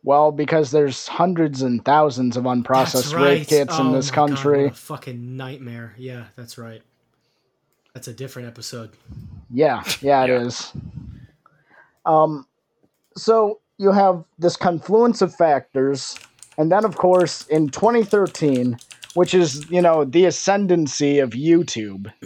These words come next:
Speaker 1: the peak of the
Speaker 2: Hmm.
Speaker 1: YouTuber zenith, you have all of these people chiming in on it, becoming an internet phenomenon,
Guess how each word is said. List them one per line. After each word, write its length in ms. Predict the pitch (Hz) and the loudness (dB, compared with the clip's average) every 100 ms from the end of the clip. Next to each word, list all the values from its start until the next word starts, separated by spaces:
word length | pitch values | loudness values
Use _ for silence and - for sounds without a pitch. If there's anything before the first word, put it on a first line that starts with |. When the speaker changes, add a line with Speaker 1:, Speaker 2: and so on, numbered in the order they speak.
| - | -8
Speaker 1:
the 140 | 127 | -6
peak 360 | 117 190 208 196 | -2 2 2 2
of 160 | 165 | 0
the 160 | 143 139 | 2 0
Speaker 2:
Hmm. 60 | 123 | 0
Speaker 1:
YouTuber 800 | 139 190 - 165 147 151 127 120 | 0 0 2 2 4 2 2 -4
zenith, 580 | 131 151 156 123 113 - _ _ _ - - - - | -2 0 2 -2 -6 -12 _ _ _ -20 -20 -14 0
you 120 | 165 | 4
have 240 | 180 151 | 4 2
all 260 | 139 190 226 | 2 4 4
of 80 | 208 | 4
these 220 | 214 - | 0 0
people 640 | - 170 - 151 147 143 - - - _ _ _ | 2 2 4 4 6 4 -2 -16 -18 _ _ _
chiming 480 | - 190 214 214 185 | 0 2 2 2 4
in 160 | 160 143 | 4 4
on 220 | 135 135 | 2 2
it, 160 | 139 135 _ | 0 -4 _
becoming 500 | 147 185 185 180 156 | -4 -2 0 0 -2
an 120 | 139 | 0
internet 500 | 135 202 208 208 196 | 0 2 4 2 0
phenomenon, 800 | 165 160 151 139 131 123 123 123 | 0 4 4 2 0 0 0 -2